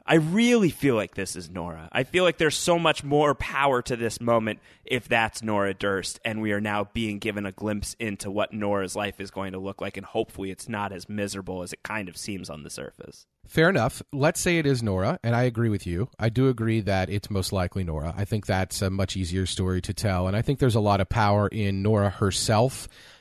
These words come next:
Speaker 2: denying Kevin. That's the, that's the thing, is, like, wh-, how do we get there? Because they seem to be on great terms at the beginning of this season. Uh, they don't seem to be handcuffing anyone to beds anymore,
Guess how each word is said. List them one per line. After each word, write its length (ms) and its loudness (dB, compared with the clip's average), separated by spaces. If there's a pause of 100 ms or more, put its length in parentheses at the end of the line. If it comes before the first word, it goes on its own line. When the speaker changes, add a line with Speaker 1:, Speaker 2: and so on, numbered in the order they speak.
(100)
Speaker 2:
denying 540 4
Kevin. 520 2
That's 340 0
the, 340 4
that's 220 0
the 80 2
thing, 240 2
is, 200 -2
like, 160 -10
wh-, 100 -12
how 280 4
do 100 2
we 120 2
get 240 -2
there? 200 -2
Because 320 -2
they 120 0
seem 180 -2
to 60 -2
be 120 0
on 120 0
great 260 0
terms 480 -2 (420)
at 160 2
the 80 -2
beginning 460 2
of 160 0
this 160 2
season. 560 0
Uh, 340 0
they 140 2
don't 240 2 (180)
seem 220 -2
to 100 -4
be 140 -2
handcuffing 720 -2
anyone 340 0
to 100 -4
beds 340 2
anymore, 500 4